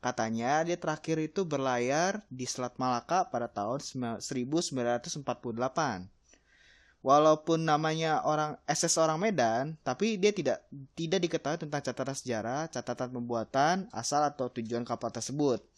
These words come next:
Kargonya itu juga sebenarnya tidak diketahui itu apa. Nah, permasalahannya terletak di mana, eh, pada suatu hari, ya, suatu hari yang sangat damai di Selat Malaka, tiba-tiba ada s-, sandi Morse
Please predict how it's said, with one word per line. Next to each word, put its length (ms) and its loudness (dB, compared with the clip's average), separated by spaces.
Kargonya 720 2
itu 160 0
juga 160 0
sebenarnya 320 -2
tidak 240 -4
diketahui 400 -4
itu 160 -4
apa. 480 -2
Nah, 320 2
permasalahannya 800 4
terletak 400 2
di 160 -4
mana, 480 -2
eh, 240 2
pada 400 4
suatu 320 0
hari, 560 0
ya, 320 -2
suatu 320 -4
hari 320 -2
yang 80 -6
sangat 240 -4
damai 560 0
di 320 -2
Selat 320 -6
Malaka, 720 -2
tiba-tiba 800 -4
ada 240 -4
s-, 320 -8
sandi 320 0
Morse 640 -2